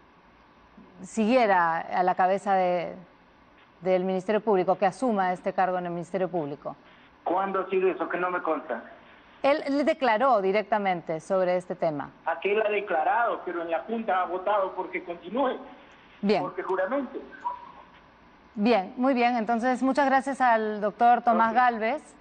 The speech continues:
Speaker 1: Es uno de los fiscales supremos que tiene que ahora ver la situación en la Junta de Fiscales, donde se ha pedido además su participación tanto por el presidente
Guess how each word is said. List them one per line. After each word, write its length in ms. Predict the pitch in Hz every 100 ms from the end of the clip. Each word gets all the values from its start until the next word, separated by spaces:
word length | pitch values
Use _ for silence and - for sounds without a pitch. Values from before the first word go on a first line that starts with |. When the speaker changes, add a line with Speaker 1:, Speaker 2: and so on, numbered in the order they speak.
| - - _ _ -
Speaker 1:
Es 160 | 208 233
uno 160 | 226
de 120 | 226 214
los 280 | 202 202
fiscales 560 | 190 196 - 208 208 208
supremos 680 | 208 180 240 226 214 240 -
que 260 | 208 208 214
tiene 480 | 214 208 196 208 220 - - - - - -
que 120 | 190
ahora 520 | 202 190 196 202 208 220
ver 460 | 190 202 220 214
la 160 | 202 185
situación 680 | 180 185 170 202 208 233 -
en 240 | 208 202 208
la 80 | 175
Junta 520 | - 240 233 262 254
de 140 | 214
Fiscales, 840 | 196 202 - 233 202 202 269 247 - - - -
donde 400 | 170 170 165 160
se 120 | 180
ha 120 | 175
pedido 400 | 190 196 208 190
además 240 | 170 180
su 40 | 185
participación 580 | 175 - 170 165 190 190
tanto 220 | 190 180
por 120 | 175
el 40 |
presidente 560 | 170 165 175 170 185